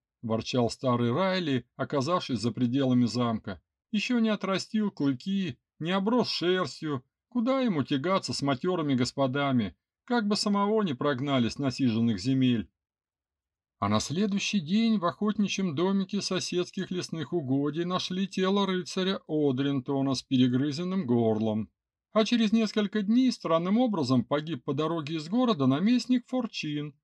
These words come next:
тот, что особенно рьяно претендовал на кусок плодородной земли на границе Хлостанами. После этих печальных происшествий претензии соседей мгновенно прекратились.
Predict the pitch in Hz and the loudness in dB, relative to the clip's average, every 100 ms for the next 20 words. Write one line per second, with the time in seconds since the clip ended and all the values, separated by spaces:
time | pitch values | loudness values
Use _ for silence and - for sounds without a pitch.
0 | _ - 247 240 220 - 185 190 185 233 | _ 0 2 2 0 -4 0 0 0 0
1 | 226 233 208 151 160 165 160 147 143 147 | 2 2 0 2 4 2 0 -6 -6 -2
2 | 139 151 208 220 214 - 196 180 180 190 | 0 0 2 2 0 -2 -4 -4 -4 -4
3 | 175 175 180 170 170 170 156 175 196 185 | 0 0 0 -4 -6 -4 -4 -2 -2 -2
4 | 185 175 147 165 139 175 - - 120 110 | -4 -4 -6 -8 -2 -2 -2 0 2 2
5 | 104 98 92 _ _ _ _ _ _ _ | 0 -4 -8 _ _ _ _ _ _ _
6 | 143 139 156 151 143 143 - 147 - 156 | -2 0 2 0 0 -4 -6 -8 -4 -2
7 | 147 139 - 151 147 - 226 - - 113 | -2 -4 -4 -4 -4 -2 -2 -4 -4 -2
8 | 90 _ _ 220 240 254 233 196 196 - | -4 _ _ -2 0 4 2 2 -2 -2
9 | 180 - 208 160 147 110 123 131 196 190 | -4 -4 -4 -2 -2 2 2 2 0 -2
10 | 113 120 120 131 120 127 110 101 - | -2 -2 -2 -2 -2 -2 0 -2 -6